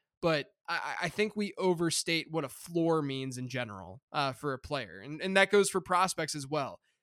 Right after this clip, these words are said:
Um, because w-, what does that really mean that he's a safe prospect? You know, I, I, I definitely throw it around,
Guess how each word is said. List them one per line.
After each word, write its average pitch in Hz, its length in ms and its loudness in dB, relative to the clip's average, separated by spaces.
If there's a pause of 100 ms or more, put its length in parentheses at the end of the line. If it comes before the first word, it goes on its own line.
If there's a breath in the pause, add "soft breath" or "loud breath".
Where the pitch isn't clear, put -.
(140)
Um, 143 440 -2
because 170 180 2
w-, 165 220 -10
what 196 120 6
does 196 100 6
that 190 140 6
really 180 220 4
mean 156 260 0
that 135 100 -6
he's 147 180 -4
a 139 60 -6
safe 151 400 -2
prospect? - 680 -6 (300)
You 160 100 -2
know, 147 100 0
I, 156 220 2 (300)
I, 165 200 6
I 170 160 4
definitely 185 380 2
throw 180 300 2
it 180 60 2
around, 180 500 2